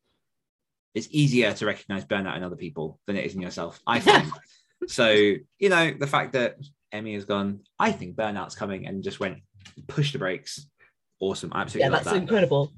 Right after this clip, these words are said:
Speaker 1: Yeah. And it goes to, um, to show a lot of, like, what we try and support people through with the community, which is recognizing those moments and kind of, you, like, you can tell when you're on sprints and someone's, like,
Speaker 2: Yes.
Speaker 1: just fatigued and exhausted and just not in it. Um,
Speaker 2: Mm-hmm.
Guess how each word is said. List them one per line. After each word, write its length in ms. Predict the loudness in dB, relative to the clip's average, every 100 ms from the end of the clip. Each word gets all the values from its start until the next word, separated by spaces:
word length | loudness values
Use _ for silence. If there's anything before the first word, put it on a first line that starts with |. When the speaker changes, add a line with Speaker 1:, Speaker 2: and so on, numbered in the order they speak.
| -8 -2
Speaker 1:
Yeah. 160 | 2
And 100 | 2
it 40 | 4
goes 280 | 4 4 2
to, 180 | 2
um, 260 | 2 0 -6 -14 _ _ _ _
to 80 | -8
show 220 | 0 2
a 40 | 2
lot 100 | 2
of, 80 | -2
like, 220 | -6 -8
what 80 | -10
we 60 | -6
try 120 | -6
and 80 | -6
support 260 | -4 -4
people 460 | -4 -6 -4 -4 -8 _
through 260 | -4 2 2
with 160 | 2 0
the 80 | -2
community, 420 | -2 -2 -2 -4
which 180 | -6 -8
is 200 | -12 -10
recognizing 520 | -8 -6 -4 -4 -2
those 200 | -2 -2
moments 400 | -2 -4 -4 -8
and 100 | -8
kind 160 | -6 -4
of, 80 | 0
you, 140 | 0
like, 200 | 2 0
you 60 | 0
can 140 | 0
tell 200 | 0 -2
when 100 | -2
you're 100 | -4
on 80 | -8
sprints 480 | -8 -4 -6 -6 -10
and 100 | -8
someone's, 320 | -8 -8 -6
like, 240 | -6 -8 _ _ -6
Speaker 2:
Yes. 320 | -2 -2 -4
Speaker 1:
just 360 | -4 -4 -6 -12
fatigued 560 | -12 -12 -10 -8 -8 -8
and 80 | -10
exhausted 460 | -8 -6 -8 -10
and 60 | -10
just 160 | -10 -8
not 300 | -6 -8 -10
in 140 | -8 -8
it. 280 | -6 -8 -10 -12 -20 _ -2
Um, 200 | 2 4
Speaker 2:
Mm-hmm. 280 | 4 2 0